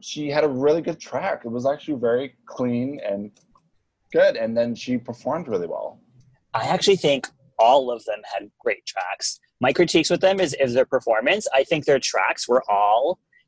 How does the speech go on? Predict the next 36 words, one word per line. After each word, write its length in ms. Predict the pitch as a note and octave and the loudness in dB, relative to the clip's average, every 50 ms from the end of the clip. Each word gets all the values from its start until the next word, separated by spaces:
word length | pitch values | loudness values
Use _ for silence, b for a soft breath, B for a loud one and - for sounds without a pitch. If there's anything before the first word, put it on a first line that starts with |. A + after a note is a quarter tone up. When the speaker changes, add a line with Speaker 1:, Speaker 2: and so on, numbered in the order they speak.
| _ _ _ _ _ - | _ _ _ _ _ -2
Speaker 2:
fantastic. 1000 | C3+ C3+ C#3 C#3 C#3 C3+ C#3 C3 - - - A2+ A2+ A#2 - - - A#2+ G#2+ | 0 0 2 0 -2 -4 -6 -10 -12 -10 -6 -4 -4 -4 -4 -2 -2 -2 -2
They 100 | - A2+ | 0 0
all 140 | A#2 A#2 B2+ | 0 0 0
had 180 | - B2+ B2 - | 0 -2 -2 -2
sick 260 | - - - D#3 - - | -4 -4 -2 -4 -2 0
rhymes. 420 | F3+ D#3+ D3+ D3 D3 D3 D3 C#3 | 0 0 0 0 0 -2 -2 0
They 80 | C3+ C3+ | 2 2
all 120 | C3 C3 | 4 4
had 160 | - B2+ B2 A#2 G#2+ | 2 0 -4 -4 -4
really 200 | A#2+ B2+ C3 D3 | -2 -2 0 -2
great, 360 | C#3 - D3+ D3+ D3+ D3 - _ _ _ _ _ _ _ - | 0 2 2 2 2 0 -4 _ _ _ _ _ _ _ -2
um, 180 | B2 A#2+ A#2 A2+ | 0 0 0 0
Speaker 1:
I 260 | D#3 E3 F3 F3 F3 | 0 2 2 2 2
Speaker 2:
their 180 | F3+ F3+ F3 E3 | 2 4 2 2
Speaker 1:
didn't 80 | D3+ - | 2 2
Speaker 2:
own, 100 | C3 - | 2 2
Speaker 1:
like 220 | B2 A#2+ A#2 - | 2 2 2 4
Speaker 2:
their 100 | C3+ C3+ | 4 6
Speaker 1:
all 100 | A2 A2 | 6 6
Speaker 2:
own 160 | G#2 - B2 | 4 2 -2
Speaker 1:
the 60 | G#2+ | -2
Speaker 2:
beat. 240 | - A#2 A#2 - - | 0 0 0 0 0
Speaker 1:
rhymes. 300 | G2 G2 G2+ G#2 - - A2 | -2 -6 -10 -16 -14 -10 -8
I'm 120 | A#2+ C3+ | -6 -6
sorry. 300 | B2+ - A#2+ A2 G#2 G2+ G2+ - | -6 -2 0 2 2 2 2 0
Like, 100 | G#2+ G#2 | -4 -6
"Knick-knack, 460 | C3 C#3 D3 C3 C3+ C#3 C3 B2+ - - | -4 -6 -6 -4 -2 -2 -4 -4 -4 -2
paddywhack, 640 | A2+ G#2+ A2+ A2+ A2 G2+ G#2+ - G#2 G#2+ G#2 G#2+ - | -2 -2 -2 -2 -6 -8 -6 -4 -2 0 0 -2 -4
give 140 | - G#2+ G#2 | -6 -6 -4
a 40 | G2+ | -2
dog 220 | G2 G2 - F2+ | -2 -2 -2 -4
a 40 | F#2 | -6
bone." 440 | F2+ F2 F#2 F#2 F#2 F#2 F#2 F#2+ G2 - - | -4 -2 -2 0 0 -2 -4 -8 -12 -8 -4
That's 280 | B2 B2 B2 - - | -4 -4 -4 -4 -6
not 200 | B2 A#2 A2 G#2 G2 | -6 -4 -2 -2 0
a, 200 | F2+ E2+ D#2+ | -2 -2 -4